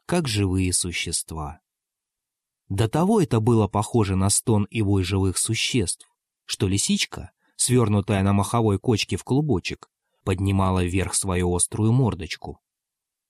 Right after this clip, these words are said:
До того близок был живым существам этот стон и вой сосны и ели,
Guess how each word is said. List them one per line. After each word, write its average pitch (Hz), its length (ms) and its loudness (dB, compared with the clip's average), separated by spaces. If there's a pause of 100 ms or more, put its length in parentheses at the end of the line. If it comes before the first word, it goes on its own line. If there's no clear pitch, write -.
(260)
До 98 200 -2
того 104 340 2
близок 95 440 0
был 95 200 2
живым 101 360 2
существам 98 800 -2
этот 107 260 -2
стон 95 360 0
и 95 40 2
вой 95 220 2
сосны 92 560 -2
и 92 60 -2
ели, 104 420 -2